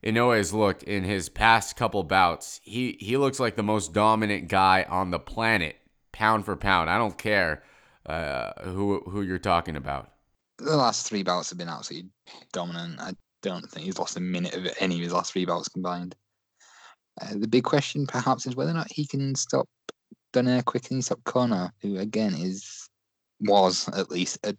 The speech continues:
Speaker 2: very tough, tough guy. And I think the one minute into round six mark that he stopped Kono is probably gonna be the target again here.
Speaker 1: It's the Asian Boxing Podcast,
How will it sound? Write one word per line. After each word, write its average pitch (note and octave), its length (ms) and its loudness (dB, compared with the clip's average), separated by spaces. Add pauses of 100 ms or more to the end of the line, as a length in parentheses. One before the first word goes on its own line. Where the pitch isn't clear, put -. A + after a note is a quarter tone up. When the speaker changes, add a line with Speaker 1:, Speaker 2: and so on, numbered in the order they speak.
Speaker 2:
very F2+ 240 4
tough, - 420 -6
tough - 240 -6
guy. D#3 360 -8
And C#3 360 -16 (800)
I F#2 60 -6
think F#2 160 -6
the F2+ 340 -6 (760)
one G#2+ 300 4
minute G#2 380 4 (120)
into G2+ 220 -6
round F#2+ 240 2
six - 340 -4
mark G#2 260 -4
that - 80 -8
he - 60 -8
stopped - 220 -6
Kono A#2 400 0
is A2 80 -8
probably G2 320 0
gonna F#2 120 -4
be - 20 -4
the F2 60 -8
target F2 300 -6
again E2 240 -8
here. D2+ 200 -12 (560)
Speaker 1:
It's D3 180 -6
the E3+ 80 4
Asian C#3+ 380 4
Boxing C3+ 800 4
Podcast, C3+ 1000 2